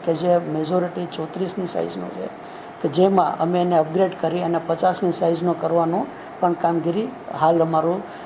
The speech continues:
અ, છ, છ તાલુકામાં કામગીરી ચાલુ છે અને આનો લક્ષ્યાંક ટોટલ ઓગણત્રીસો ને એકતાલીસ કિલોમીટરનો લક્ષ્યાંક છે, જે અમે, અ,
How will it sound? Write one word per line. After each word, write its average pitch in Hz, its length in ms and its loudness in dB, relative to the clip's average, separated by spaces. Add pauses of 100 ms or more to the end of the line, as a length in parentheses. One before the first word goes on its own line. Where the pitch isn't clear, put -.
(120)
અ, 165 220 4
છ, - 240 -4
છ 190 240 4
તાલુકામાં 165 560 2
કામગીરી 160 360 0
ચાલુ 170 340 2
છે 190 340 -2
અને 165 180 0
આનો 165 200 2
લક્ષ્યાંક 160 460 -2
ટોટલ 147 280 0 (340)
ઓગણત્રીસો 170 600 -2
ને 185 240 2 (600)
એકતાલીસ 175 400 2
કિલોમીટરનો 165 680 0 (180)
લક્ષ્યાંક 143 500 0
છે, - 420 -10
જે 147 160 0
અમે, 160 260 0
અ, - 640 -4